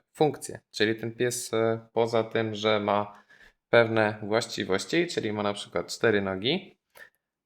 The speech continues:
to będzie też potrafił wykonywać pewne czynności. Czyli na przykład ja sobie mojemu psu stworzę funkcję szczekaj. Tutaj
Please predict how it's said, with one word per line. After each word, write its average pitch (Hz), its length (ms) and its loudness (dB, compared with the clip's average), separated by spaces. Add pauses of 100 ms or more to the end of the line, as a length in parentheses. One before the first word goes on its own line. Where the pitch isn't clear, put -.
(320)
to 135 360 2
będzie 127 300 -2
też 131 160 -6
potrafił 120 460 -2
wykonywać 110 600 0
pewne 101 720 2
czynności. 107 720 -4 (240)
Czyli 185 260 -6
na 113 140 -4
przykład 117 480 -2
ja 107 100 0
sobie 101 340 -4
mojemu 101 480 -4 (480)
psu 147 360 -2
stworzę 110 460 -2
funkcję 104 400 -8
szczekaj. 165 500 2 (3250)
Tutaj 127 640 0